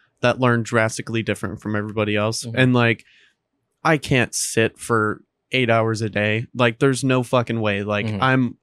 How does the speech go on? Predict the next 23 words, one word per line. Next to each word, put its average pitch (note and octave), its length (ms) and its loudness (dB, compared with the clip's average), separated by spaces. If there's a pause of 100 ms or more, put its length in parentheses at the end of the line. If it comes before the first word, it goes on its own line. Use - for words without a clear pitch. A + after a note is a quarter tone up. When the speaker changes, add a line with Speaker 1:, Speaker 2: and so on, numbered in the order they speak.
Speaker 1:
I'm C3 220 0
always C#3+ 480 2
moving. B2 400 0
I'm A2+ 80 -4
Speaker 2:
Mm-hmm. G#2+ 80 -2
Speaker 1:
always A#2 300 0
running A#2 280 -4
around A2 340 -2
like A2 180 -8
a - 20 -18
crazy A2+ 320 -4
person. G#2+ 360 -4
Like, G#2 180 -6
that's A2 180 -2
just A#2 220 -8
kind A2+ 220 -2
of G2+ 100 -4
how G#2 220 -2
I've G#2+ 120 -4
always G#2+ 400 -4
lived. A2+ 460 -2
Speaker 2:
Mm-hmm. G#2+ 260 -4 (220)
Speaker 1:
And C3 360 2